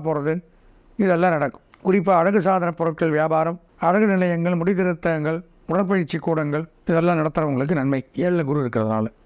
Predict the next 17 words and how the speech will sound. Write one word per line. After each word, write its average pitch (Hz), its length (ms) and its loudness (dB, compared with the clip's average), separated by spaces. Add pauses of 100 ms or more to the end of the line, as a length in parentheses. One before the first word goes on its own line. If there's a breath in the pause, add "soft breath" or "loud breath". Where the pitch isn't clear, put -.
மிக 185 80 2 (100)
நன்மைகள். 175 340 -2 (260)
எட்டாம் 233 340 2
இடத்துல 214 300 0
செவ்வாய் 196 360 2
மிகவும் 180 340 0
சிறப்பு. 156 300 -2 (120)
இருந்து 214 300 4
வந்த 196 320 2
கடன் 196 280 2
தொல்லை 175 220 0 (100)
நீங்கும், 151 340 -2 (800 soft breath)
கடன் 196 320 2
அறவே 196 300 2
இருக்காது. 147 320 -2 (320)
எதிரிகள் 220 440 2
இருக்க 185 200 0